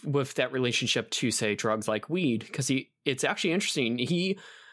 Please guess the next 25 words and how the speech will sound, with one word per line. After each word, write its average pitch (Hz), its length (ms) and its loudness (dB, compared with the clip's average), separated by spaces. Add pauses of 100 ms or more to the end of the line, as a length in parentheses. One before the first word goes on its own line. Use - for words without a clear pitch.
(260)
worked 220 300 0
with 247 120 -2
this 143 160 0
company. 113 420 0
I, 117 220 0
I 123 80 0
don't 190 180 0
know 170 140 2
the 143 80 2
company 120 320 0
name 107 300 2
'cause - 120 -4
I 113 80 2
di-, 113 160 -2
I 110 140 0
didn't 107 320 -2
jot 110 240 0
it 104 100 -6
down, 104 320 0
but 107 300 0 (680)
he 147 60 0
worked 208 240 2
with 233 160 -2
this 147 160 2
company 127 560 -2